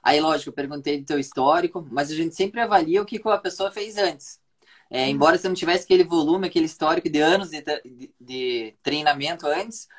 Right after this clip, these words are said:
Speaker 1: você já tinha participado de algumas ultras, de uma ultra super,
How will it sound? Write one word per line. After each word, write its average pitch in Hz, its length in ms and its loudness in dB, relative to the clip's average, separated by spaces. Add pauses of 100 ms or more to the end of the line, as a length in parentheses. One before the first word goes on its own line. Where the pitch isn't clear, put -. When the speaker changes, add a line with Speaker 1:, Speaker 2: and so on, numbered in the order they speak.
(120)
Speaker 1:
você 139 220 -4
já 175 120 6
tinha 208 320 -2
participado 185 580 4
de 185 60 -2
algumas 185 380 -2
ultras, 139 340 -2
de 120 160 -6
uma 156 220 0
ultra 160 320 0
super, 160 420 0